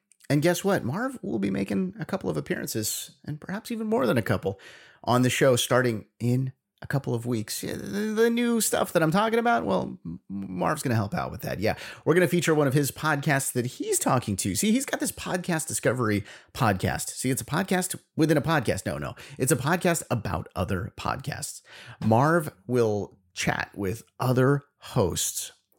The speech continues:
and I love the in-depth research that he does in talking to these folks. And it's just, it's intriguing. It's enjoyable. It's fun. And it's something that you gotta go check out. So Pods Like Us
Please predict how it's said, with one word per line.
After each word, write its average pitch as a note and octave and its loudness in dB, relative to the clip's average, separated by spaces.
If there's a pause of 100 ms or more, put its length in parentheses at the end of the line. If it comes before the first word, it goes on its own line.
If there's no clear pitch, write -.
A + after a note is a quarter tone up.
and A2 2
I D3 0 (120)
love A2 0
the G2 -6
in-depth C3+ 2
research G2 -4
that F#2 -6
he G2+ -4
does F#2 -2
in F#2 -8
talking F#2+ -6
to G#2 -4
these G2+ -6
folks. G2+ -2 (460)
And - 0
it's G2+ -2
just, - -6
it's - -4
intriguing. D#4+ -2
It's D3 -2
enjoyable. G#3 0 (100)
It's - -2
fun. B2+ -2 (300)
And D#3 2
it's E3 -2
something B2+ 0
that A#2 -2
you A2 -2
gotta G2 2
go F#2+ -4
check F2+ -4
out. C2 -6 (240)
So A2+ 0
Pods D3 -4 (120)
Like A#2+ -4
Us - -2